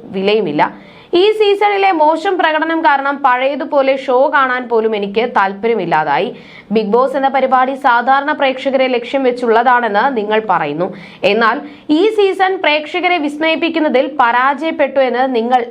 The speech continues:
എന്തുകൊണ്ട് മനസ്സിലാക്കുന്നില്ല? അടുത്ത സീസണിലെങ്കിലും ബുദ്ധിപൂർവ്വം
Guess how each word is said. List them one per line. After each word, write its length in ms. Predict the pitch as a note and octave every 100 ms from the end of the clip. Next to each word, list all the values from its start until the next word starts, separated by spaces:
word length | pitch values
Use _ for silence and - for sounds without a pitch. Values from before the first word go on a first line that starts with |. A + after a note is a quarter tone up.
| A3
എന്തുകൊണ്ട് 580 | A3 C4+ D4 E4 B3 A3
മനസ്സിലാക്കുന്നില്ല? 920 | G3 F#3 F#3 G3+ D3+ D#3 E3+ E3+ G#3+ - - _ _
അടുത്ത 280 | F#3 F#3+ G3+
സീസണിലെങ്കിലും 960 | B3 B3 A#3+ C4+ B3+ B3 A#3 B3+ A3+ - - -
ബുദ്ധിപൂർവ്വം 720 | C4 D#4 G4+ G#4 G4+ F#4+ F4